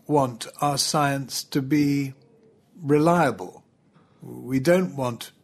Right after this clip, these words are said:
preconceived opinions. We don't want prejudices. We don't want to accept things just because we've been told them, but we want to try and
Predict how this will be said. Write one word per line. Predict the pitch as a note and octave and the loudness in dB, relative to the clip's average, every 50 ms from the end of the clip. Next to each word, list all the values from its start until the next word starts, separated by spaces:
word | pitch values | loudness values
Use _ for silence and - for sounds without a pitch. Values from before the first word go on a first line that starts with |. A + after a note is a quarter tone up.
| _ _ _ _ _ - | _ _ _ _ _ -12
preconceived | - - D#3 D3 D3 C3 - - C3+ B2 A2+ - - - C#3 B2+ B2 A#2+ A2+ A2+ A#2 | -4 0 0 0 0 0 -2 -6 -6 -4 -4 -4 -2 0 0 0 0 -2 -4 -6 -8
opinions. | A#2+ A2+ - - D3 C#3+ C3+ B2 A2 F#2 - - - - | -10 -10 -6 -4 -2 -2 -2 -2 -6 -10 -12 -14 -10 -8
We | C3+ B2+ | -6 -2
don't | B2+ C#3 C#3 C3 | -2 -2 -2 -2
want | C3 C3 B2+ A#2+ - - | -4 -8 -8 -8 -10 -8
prejudices. | - - D#3+ D3+ C#3+ C3 C3 A#2 G#2+ G2+ G2 - - - - - - - - | -2 0 2 2 2 0 -2 -4 -4 -6 -8 -8 -8 -10 -10 -14 -14 -8 -4
We | C3+ C3 | -4 0
don't | C3 D3+ D3 | 0 0 0
want | D3 C#3+ B2+ - | 0 -4 -4 -4
to | - C#3 | -4 -4
accept | C3+ - - - - D3+ C#3 - - - | -2 -2 -4 -2 0 -2 -2 -4 -8 -6
things | - C#3 B2+ B2 B2 B2 A#2+ - - _ - - - - - - _ | -4 -2 -2 -2 -4 -6 -8 -10 -12 _ -18 -20 -20 -20 -20 -20 _
just | - - C#3+ B2 - - | -2 -2 -2 -2 -2 -6
because | C#3 B2+ - C#3 B2+ A#2+ A2+ | -6 -4 -2 -2 -2 -2 -2
we've | A#2+ A#2+ A#2 A2+ A2 | -2 -2 -2 -2 -4
been | A2+ A2+ G#2+ G2+ G#2 - _ _ _ _ _ _ - | -6 -8 -8 -10 -14 -20 _ _ _ _ _ _ -14
told | - - - F#3 F3+ D#3 D3 A#2 G#2+ - | -6 0 2 4 4 4 2 -2 -4 -10
them, | G2 F2 - F#2+ A2+ - _ _ _ - _ _ _ _ _ _ _ - | -14 -14 -14 -18 -20 -20 _ _ _ -20 _ _ _ _ _ _ _ -10
but | - B2+ - - | -10 -8 -6 -4
we | C#3 C3+ | -4 -2
want | C3 D3 D3 C#3 - | -2 -2 -4 -6 -6
to | C#3 | -10
try | C#3+ - - - - D#3 D#3 D3 | -12 -10 -8 -4 -2 0 0 0
and | C#3+ C#3 C3+ C3 | 0 -2 -4 -6